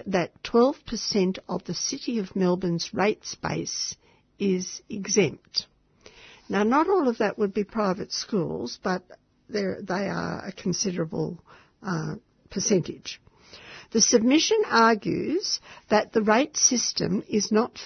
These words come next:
fair or equitable for all ratepayers. Now, I realise that not all of our listeners are ratepayers. They might be rentiers.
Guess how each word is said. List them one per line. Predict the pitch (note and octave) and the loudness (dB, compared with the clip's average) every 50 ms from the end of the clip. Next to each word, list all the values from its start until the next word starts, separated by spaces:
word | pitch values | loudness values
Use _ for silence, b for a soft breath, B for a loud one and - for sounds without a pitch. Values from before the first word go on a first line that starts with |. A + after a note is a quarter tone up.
| - - | -2 0
fair | G#3 F3+ D#3 E3+ E3+ G3+ A#3+ - - | 2 2 2 2 0 -2 -2 -2 0
or | - G3+ G3 - - - | 2 4 4 2 2 0
equitable | - G#3+ - - - G#3 F3 F3+ C#3+ - E3+ E3 F3 F#3 - - | -2 -2 -2 -2 -2 -2 -2 -2 -4 -4 -4 -4 -4 -4 -4 -2
for | - F#3 - - | 0 0 0 0
all | - - G3+ F#3+ G3 G3 | 2 2 4 4 4 4
ratepayers. | F3 F3+ F#3+ G#3+ - - - - - E3+ D3 C3+ - - - - - - - - - - - _ _ - G#3 F#3 E3+ b b b b b b b b b b b b b b b b b b b b | 4 4 4 2 2 -2 -8 -12 -8 -6 -6 -6 -8 -10 -12 -4 -2 0 2 2 0 0 -4 _ _ -20 -20 -20 -20 b b b b b b b b b b b b b b b b b b b b
Now, | G#3+ A3 A3 A3+ | 2 4 6 6
I | A#3+ | 8
realise | B3+ D4+ G4 F#4+ D4+ F#3 F3 F#3 F#3 | 8 6 6 6 6 6 6 6 4
that | - F#3 F#3+ | 2 0 2
not | F#3 F3+ E3+ E3+ | 4 4 4 4
all | F3+ F3 E3 E3+ | 4 2 2 2
of | D#3+ - | 0 0
our | D#3 D3+ D3+ | 0 0 0
listeners | D3+ E3 G#3+ B3 - - - D3+ C#3+ - - F#3+ F#3 | 0 0 0 0 -2 -2 -2 -2 -2 -2 -2 -2 -2
are | F3 D#3 D#3 | -2 -2 -2
ratepayers. | F3 F#3+ - G#4 - - - - - C#3+ - - - E3+ - | -2 -2 -4 -6 -8 -12 -10 -8 -8 -6 -6 -8 -8 -8 -6
They | F3+ F3 | -6 -4
might | F3 D#3 D3 D3+ A3 - | -2 -2 -4 -4 -6 -8
be | - F3+ | -8 -6
rentiers. | F3+ G#3 A3 G#3 G#3 G#3 - - E3+ D3+ - - - - - - - - | 0 2 2 2 2 2 -2 -4 -4 -6 -6 -8 -10 -10 -10 -10 -10 -12